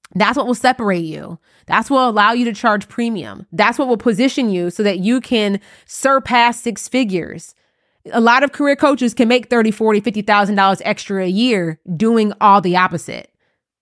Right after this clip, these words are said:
But if you want to surpass multi-six, we need to own your area of specialization. That was the same thing that made you successful in your corporate career. You had an area of specialization. You were probably a subject matter expert in something, which is what allowed you to advance. You were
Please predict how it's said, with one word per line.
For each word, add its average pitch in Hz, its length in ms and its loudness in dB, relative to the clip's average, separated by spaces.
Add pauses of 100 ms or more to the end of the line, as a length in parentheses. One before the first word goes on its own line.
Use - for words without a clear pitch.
(180)
But 208 100 2
if 214 100 2
you 240 120 4
want 330 160 2
to 240 60 4
surpass 240 600 0
multi-six, 262 880 -2 (560)
we 233 140 2
need 302 160 2
to - 160 2
own 254 260 2
your 262 140 0
area 226 260 2
of 208 80 -2
specialization. 196 920 -2 (500)
That 214 120 4
was 269 100 2
the 277 80 0
same 269 380 0
thing 277 100 -4
that 254 140 0
made 247 160 2
you 262 60 0
successful 247 460 -2
in 240 80 0
your 240 120 -2
corporate 330 340 0
career. 180 460 -6
You 214 140 2
had 269 140 4
an 220 100 0 (100)
area 247 340 4
of 226 80 2
specialization. 226 800 0
You 190 80 -2
were 226 80 0
probably 240 460 0
a 208 80 2
subject 226 400 0
matter 233 340 0
expert 196 420 -4
in 202 160 -4
something, 175 680 -4 (460)
which 214 140 2
is 202 120 0
what 240 180 2
allowed 220 460 2
you 220 160 -2
to 196 180 -6
advance. 160 560 -4
You 220 80 -2
were 226 180 0